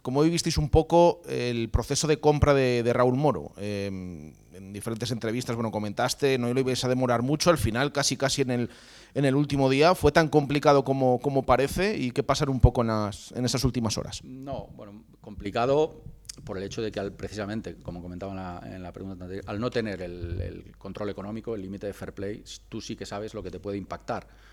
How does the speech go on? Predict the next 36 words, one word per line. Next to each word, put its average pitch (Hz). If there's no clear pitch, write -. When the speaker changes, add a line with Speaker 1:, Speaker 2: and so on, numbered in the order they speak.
Speaker 2:
pero 85
no 92
sabes 98
lo 101
que 95
te 98
va 87
a 90
dejar 87
luego 90
de 92
margen. 92
Esa 90
es -
una 92
realidad. 87
Era 90
una 92
operación 92
estratégica. 110
Eh, 78
el 101
club 120
tiene 101
en 95
mente, 107
o -
tenía 95
en 92
mente, 98
y -
así 76
lo 92
estamos 92
ejecutando 92
también, 92